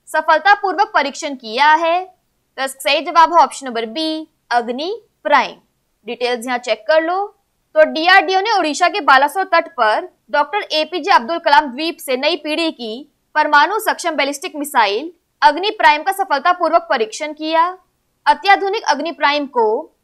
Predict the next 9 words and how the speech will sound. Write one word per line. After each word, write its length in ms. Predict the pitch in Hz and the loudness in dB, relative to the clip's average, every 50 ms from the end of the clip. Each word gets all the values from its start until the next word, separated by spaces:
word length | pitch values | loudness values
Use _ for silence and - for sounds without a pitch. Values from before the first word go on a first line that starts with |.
| _ - | _ 2
चार 260 | 320 311 330 381 392 | 4 4 6 4 4
हजार 280 | 415 415 330 392 392 392 | 0 0 2 2 2 2
किलोमीटर 480 | 392 359 330 320 311 302 302 320 330 | 2 2 2 2 2 4 4 2 2
की 120 | 320 349 370 | 2 0 -4
रेंज 300 | 247 277 294 320 294 302 | -2 0 0 0 0 2
वाली 260 | 247 233 214 247 294 | 2 2 2 2 0
अग्नि 300 | - 294 269 254 302 320 269 | 0 -2 -2 -2 -4 -6 -6
चार 480 | - 277 240 208 196 202 269 339 370 - _ _ _ _ - | -2 0 2 4 4 4 2 0 -4 -10 _ _ _ _ 2
और 140 | 285 311 | 2 2